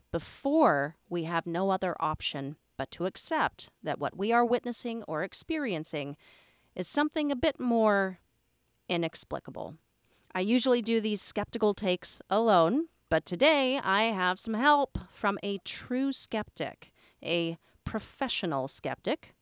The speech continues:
if you will. And I think you guys are really going to enjoy the education in properly applied skepticism that today's guest brings. Before introducing my guest, today's episode is brought to you by Manscaped.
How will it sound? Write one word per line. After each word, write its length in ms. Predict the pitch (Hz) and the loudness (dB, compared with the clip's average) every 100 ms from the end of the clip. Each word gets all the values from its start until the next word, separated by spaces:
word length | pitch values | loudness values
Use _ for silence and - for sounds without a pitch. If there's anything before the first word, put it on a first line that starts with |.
| _ | _
if 220 | 165 - | -10 -6
you 160 | 147 147 | -4 0
will. 300 | 156 233 349 - - - - | 4 4 2 -10 -20 -20 -8
And 180 | 160 160 | -4 -2
I 120 | 165 | 0
think 240 | 190 190 | 0 -2
you 80 | 202 | 0
guys 260 | 185 180 175 | 2 2 2
are 140 | 180 | -2
really 340 | 170 190 202 202 | -2 -2 -2 -2
going 240 | 180 180 | -2 -2
to 140 | - | -4
enjoy 280 | 180 175 170 | -4 -2 -2
the 220 | 175 170 | -2 -4
education 800 | 165 165 - - 165 160 - 156 | -4 -6 -12 -10 -6 -4 -4 -4
in 240 | - 156 151 | -4 -6 -8
properly 720 | - 196 - 190 180 170 170 - - _ | -4 -2 -2 -4 -4 -6 -8 -18 -20 _
applied 680 | 165 - - 180 175 175 175 | -6 -6 -4 0 2 0 -4
skepticism 800 | - 156 - 151 - 143 151 151 | -2 -4 -4 -6 -4 -4 -6 -6
that 280 | 147 143 - | -6 -6 -8
today's 380 | 147 143 143 - | -10 -6 -6 -6
guest 480 | 143 143 - - - | -6 -6 -8 -10 -12
brings. 640 | - 139 131 98 - - - _ _ - - - | -6 -4 -4 -12 -8 -8 -10 _ _ -20 -10 -4
Before 300 | 214 240 269 | 6 8 8
introducing 640 | 269 277 320 330 320 269 | 4 4 6 6 4 4
my 160 | 226 220 | 4 4
guest, 640 | 190 180 262 - - - _ _ _ - | 4 2 2 -4 -6 -10 _ _ _ -8
today's 340 | 175 165 165 | -2 0 0
episode 460 | 170 175 - 175 175 | -2 -2 -2 0 0
is 100 | 170 | 0
brought 300 | 180 185 - | 2 2 0
to 160 | - | -6
you 140 | 202 196 | -4 0
by 260 | 185 185 | 0 0
Manscaped. 1200 | 180 147 143 160 170 - - 139 131 - - - | -2 -4 -2 -2 -2 -4 -6 -6 -6 -12 -16 -16